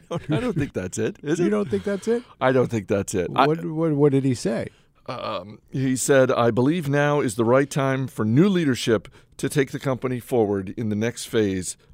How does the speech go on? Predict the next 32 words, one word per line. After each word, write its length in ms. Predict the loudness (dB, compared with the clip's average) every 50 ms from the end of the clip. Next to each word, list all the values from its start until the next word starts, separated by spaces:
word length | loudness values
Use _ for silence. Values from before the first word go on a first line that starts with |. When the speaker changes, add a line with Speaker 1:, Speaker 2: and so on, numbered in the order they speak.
| -6 -2
Speaker 1:
of 160 | -2 0 0
its 180 | -2 -4 -4 -4
development," 640 | -4 -4 0 0 0 0 0 -2 -4 -6 -8 -10 -12 _ _ -6
which, 240 | -6 -4 -4 -2 -2
by 180 | 0 0 0
the 80 | 0 0
way, 340 | 0 0 0 0 -2 -4 -6 -10 -16 -20 _ _ _
is 380 | -2 0 0 -2 -4 -8 -12 -14 -10 -8 -8 -6 -6 -6 -4
an 140 | -2 0 0
enormous 680 | 0 0 0 2 4 6 6 6 6 4 2 -2 -4 -2 -2
understatement. 600 | -2 0 0 -2 -4 -2 -2 -2 -2 -2 -6 -6
Really? 300 | -2 0 0 0 0 -2 -6
Now 420 | -6 -6 -6 -4 -2 0 2 2
is 140 | 2 0 -2
the 80 | -4 -4
time? 320 | -4 -4 -4 -4 -6 -4
Speaker 2:
Well, 80 | -2 -2
Speaker 1:
What 80 | 0 -2
Speaker 2:
he's, 220 | -2 -6 -10 -10
he's 180 | -10 -10 -8 -6
got 160 | -6 -6 -4
a 40 | -2
lovely 360 | -2 -2 -2 -2 -2 -4 -2
family, 480 | -2 -2 -4 -4 -4 -6 -8 -10 -14 -18 _ _ _ _ -20 -20 -20 -20 -20 -20 -16 -10 -8
I'm 120 | -6 -6
sure. 380 | -6 -6 -8 -8 -8 -10 -12 _ _ _ _ -20 -20 -20 -20 -20 -20 -20 -20 _ _ _ -20 -20 _ -6
That, 220 | -4 -2 -2 -2
that's 220 | -2 -2 -2 -2 -4
gotta 260 | -4 -4 -2 -2 -2
enter 240 | -2 -2 -4 -6 -6
into 200 | -8 -8 -10 -8
it. 120 | -6 -8